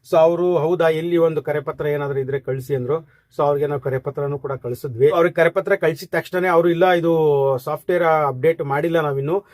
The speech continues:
so ಹಾಗಾಗಿ by ಮಿಸ್ಟೇಕ್ ಆಗಿದೆ, ಆದಷ್ಟು ಬೇಗ ನಾವು ಸಾಫ್ಟ್‌ವೇರ್ ಅಪ್ಡೇಟ್ ಮಾಡ್ತೀವಿ" ಅಂತ ಹೇಳಿದ್ರು ಒಡೆಯರ್ ಸರ್. ಆದಷ್ಟು ಸಾಯಂಕಾಲ ಅಷ್ಟೊತ್ತಿಗೆ ಮತ್ತೆ ಸಾಫ್ಟ್‌ವೇರ್ ಅಪ್ಡೇಟ್ ಅನ್ನ ಮಾಡಿ, ಏನು ಪ್ರಾದೇಶಿಕ ತರಬೇತಿ ಕೇಂದ್ರ ಹುಮ್ನಾಬಾದ್ ಹತ್ತ ಅಂತ ಇತ್ತಲ್ವಾ,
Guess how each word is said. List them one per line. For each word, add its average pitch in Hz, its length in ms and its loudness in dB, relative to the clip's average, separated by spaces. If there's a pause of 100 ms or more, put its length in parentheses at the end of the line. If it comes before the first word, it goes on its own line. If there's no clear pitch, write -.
(240)
so 170 60 2
ಹಾಗಾಗಿ 160 300 2
by 151 240 4
ಮಿಸ್ಟೇಕ್ 170 360 -4
ಆಗಿದೆ, 156 280 0
ಆದಷ್ಟು 147 400 -2
ಬೇಗ 151 160 -2
ನಾವು 147 160 -2
ಸಾಫ್ಟ್‌ವೇರ್ 143 400 -4
ಅಪ್ಡೇಟ್ 139 360 -2
ಮಾಡ್ತೀವಿ" 131 380 -4
ಅಂತ 120 180 -6 (500)
ಹೇಳಿದ್ರು 147 320 2
ಒಡೆಯರ್ 143 280 2
ಸರ್. 147 420 -2
ಆದಷ್ಟು 139 380 -4
ಸಾಯಂಕಾಲ 151 420 -4
ಅಷ್ಟೊತ್ತಿಗೆ 143 360 -4
ಮತ್ತೆ 143 340 -4
ಸಾಫ್ಟ್‌ವೇರ್ 135 420 -4
ಅಪ್ಡೇಟ್ 127 340 -2
ಅನ್ನ 131 100 -4
ಮಾಡಿ, 139 580 0 (380)
ಏನು 180 340 0
ಪ್ರಾದೇಶಿಕ 156 560 -2
ತರಬೇತಿ 156 560 -4
ಕೇಂದ್ರ 156 340 -2
ಹುಮ್ನಾಬಾದ್ 151 520 0
ಹತ್ತ 147 180 -6
ಅಂತ 135 280 -6
ಇತ್ತಲ್ವಾ, 131 440 -4